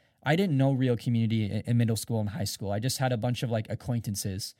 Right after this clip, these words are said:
Um, when I came into a small group, that's when I learned what, what it actually looks like to be a bro, what it actually looks like to be a, a brother in Christ to someone,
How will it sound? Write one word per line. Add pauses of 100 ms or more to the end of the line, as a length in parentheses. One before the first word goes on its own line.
(340)
Um,
when
I
came
into
a
small
group,
that's
when
I
learned
what,
what
it
actually
looks
like
to
be
a
bro, (460)
what
it
actually
looks
like
to
be
a,
a
brother
in
Christ
to
someone,